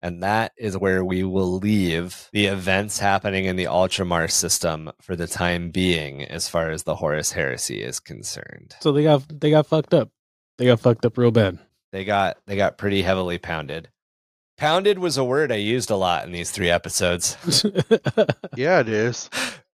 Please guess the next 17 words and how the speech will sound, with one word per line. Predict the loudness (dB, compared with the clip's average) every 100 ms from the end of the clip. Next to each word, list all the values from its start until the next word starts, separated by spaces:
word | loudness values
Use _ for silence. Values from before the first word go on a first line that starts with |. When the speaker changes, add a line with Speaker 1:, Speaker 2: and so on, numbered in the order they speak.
| _ _ _ _ _
Speaker 1:
To | -4 -2
not | 2 4 4
as | 2 0
much | 0 0 0
snickering | 0 -2 0 0 0 -2
from | -4 -2
Marky | 2 2 0 -2
as | 0 0
I | 0
thought | 4 4 2
would | -2
happen. | -2 -2 0 -2 -2
<laughs> | -2 0 -2 -4 -6
Speaker 2:
Uh, | -2 0 -2 -10 _ _ _ _ _ _ _
yeah, | 0 0 2 -2 -6
you | -4 0
know. | 2 0 -4